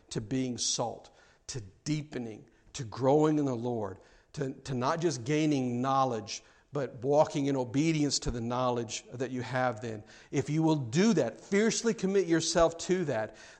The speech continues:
then you will be light in the world. You will be seen. It'll be impossible to hide against the backdrop of a dark, broken world. This is what God wants for us.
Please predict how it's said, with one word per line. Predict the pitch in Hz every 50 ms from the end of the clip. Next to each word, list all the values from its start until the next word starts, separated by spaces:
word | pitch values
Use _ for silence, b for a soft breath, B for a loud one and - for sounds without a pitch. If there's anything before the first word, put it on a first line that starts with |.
| B
then | 131 120 151 185 202 202 190 165 156 - - - -
you | - 143 151 170 165
will | 160 147 170 185 214 214 190
be | 151 131 196 214 196 165 147 147 143 - - -
light | - 135 147 165 175 165 143 139 - - -
in | 156 165 160 151
the | 143
world. | 139 151 175 175 151 120 101 - - - - - _ _ _ _ _ _ _ _ _ _ _ _ _ _ _ _ _ _ _ _
You | - 160 175 170
will | 147 175 196 226 214 196
be | 170 220 214 196
seen. | - - - 240 233 233 202 139 - - - - - _ _ _ _ _ _ _ _ _ _ _ _ _ _ _ _ _
It'll | - 170 180 180
be | 170 196 190
impossible | 180 160 - - 208 233 247 254 208 - 226 202 214 190
to | 185 156
hide | 202 208 208 196 170
against | 160 147 160 165 - -
the | 156 139
backdrop | 143 170 175 180 175 170 170 160 147 147 165
of | 151 139
a | 139
dark, | 131 156 151 151 147 147 - B B B B B B B
broken | - 165 151 135 - 139 123 120
world. | 131 120 113 110 107 - - - _ _ _ _ _ _ _ _ _ _ _ _ _ _ _ _ - _ - 127
This | 139 160 165 156 160 -
is | 151 131
what | 139 139 123 113 113
God | 131 117 120 113
wants | 107 98 95 -
for | - - 110 98
us. | 92 104 - - - - -